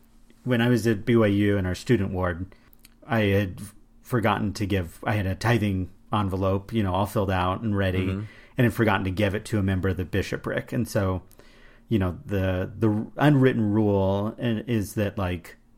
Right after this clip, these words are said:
Speaker 1: and, and maybe this is actually some written rule in a handbook, but that, like,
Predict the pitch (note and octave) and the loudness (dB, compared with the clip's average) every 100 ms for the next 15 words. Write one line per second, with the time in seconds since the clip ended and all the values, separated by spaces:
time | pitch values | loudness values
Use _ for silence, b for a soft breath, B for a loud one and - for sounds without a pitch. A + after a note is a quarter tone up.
0 | _ - C3+ C3 C#3 B2+ A2 G#2 F2+ - | _ 2 2 4 4 6 4 2 0 -2
1 | G2 F2+ E2 - D3+ - - F2+ E2 E2+ | -2 -2 -4 -4 -8 -8 -6 -6 -6 -8
2 | F#2 F2 E2 D#2+ E2 E2+ D#2+ F2 D#2 D2+ | -8 -6 -8 -6 -6 -6 -6 -6 -6 -6
3 | - - - - A#2 A2+ | -8 -6 -6 -4 -4 -6